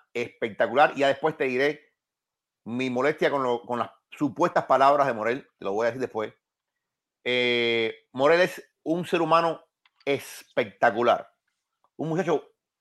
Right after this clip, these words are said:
bueno, incapaz de decir lo que dijo, pero bueno, un muchacho noble, pero todavía Morel no tiene la base de fanáticos. Por mucho que aquí en la calle ocho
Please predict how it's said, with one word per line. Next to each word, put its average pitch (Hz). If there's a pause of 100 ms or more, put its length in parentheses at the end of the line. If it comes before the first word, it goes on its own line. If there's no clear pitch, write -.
(160)
bueno, 143 (400)
incapaz 160
de 185
decir 170
lo 185
que 160
dijo, 190 (360)
pero 113
bueno, 131 (320)
un 208
muchacho 214 (140)
noble, 127 (340)
pero 113
todavía 120
Morel 120
no 131
tiene 147
la 107
base 139
de 107
fanáticos. 143 (320)
Por 123
mucho 170
que 147
aquí 147
en 156
la 147
calle 143
ocho 156